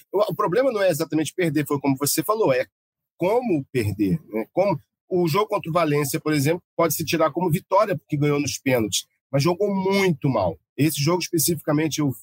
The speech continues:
eu vi, é, e jogou muito, muito mal. Agora, o que eu, o que eu acho que, além de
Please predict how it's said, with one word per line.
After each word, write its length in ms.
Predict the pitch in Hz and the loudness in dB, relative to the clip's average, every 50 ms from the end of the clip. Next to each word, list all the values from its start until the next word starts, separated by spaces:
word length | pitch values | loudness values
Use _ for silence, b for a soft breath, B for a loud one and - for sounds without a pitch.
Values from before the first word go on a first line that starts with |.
| _ - | _ -2
eu 160 | 139 127 110 | 0 0 0
vi, 360 | 98 101 123 143 175 190 185 - _ _ _ _ _ _ _ _ - | 0 0 0 2 2 2 -2 -4 _ _ _ _ _ _ _ _ -6
é, 760 | - 131 135 131 131 131 127 123 123 117 113 110 107 104 101 98 - | -2 0 0 0 0 0 2 2 2 2 0 0 0 -2 -4 -4 -2
e 60 | 139 | -2
jogou 300 | 139 147 165 165 170 185 | 0 0 0 0 0 0
muito, 380 | 185 180 170 175 180 175 156 - - | 0 0 0 0 0 0 -2 -2 -2
muito 400 | 151 156 175 196 208 - - 151 | 0 2 2 0 0 -2 -2 0
mal. 260 | 131 113 104 95 98 104 - _ _ _ _ | 0 2 0 0 -2 -6 -8 _ _ _ _
Agora, 400 | - 170 165 180 175 156 143 143 - _ - | -6 -2 0 2 2 4 2 0 -2 _ -6
o 100 | 196 151 | -6 -2
que 100 | - 240 | 0 0
eu, 120 | 269 269 - _ _ _ _ _ _ - | 0 0 -2 _ _ _ _ _ _ -16
o 100 | 233 190 | -12 -6
que 100 | - 277 | -2 0
eu 120 | 269 233 185 | 0 2 2
acho 480 | 180 202 190 160 - - - 101 90 - _ _ _ _ _ - _ _ _ _ _ _ _ _ - | 2 2 0 -2 -4 -6 -8 -8 -8 -10 _ _ _ _ _ -20 _ _ _ _ _ _ _ _ -8
que, 640 | - 156 147 143 139 139 135 127 123 120 120 123 - | -2 0 2 2 2 2 0 0 -2 -2 -2 -2 -2
além 380 | - 139 139 139 165 208 233 240 | -2 0 0 2 2 0 0 0
de 320 | 165 139 139 131 120 110 | 0 0 0 0 0 -2